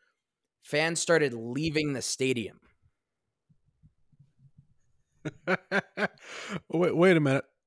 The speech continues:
Speaker 2: The, the Cowboys backup, is that not Tr-, Trey Lance?
Speaker 1: Nope. It was Cooper Rush. But do you know what the Niners fans were, were demanding?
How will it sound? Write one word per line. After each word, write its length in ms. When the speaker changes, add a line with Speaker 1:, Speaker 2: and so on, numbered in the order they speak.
Speaker 2:
The, 100
the 80
Cowboys 640
backup, 360
is 160
that 220
not 300
Tr-, 180
Trey 240
Lance? 480
Speaker 1:
Nope. 320
It 240
was 560
Cooper 420
Rush. 400
But 180
do 80
you 60
know 180
what 180
the 80
Niners 500
fans 360
were, 420
were 540
demanding? 680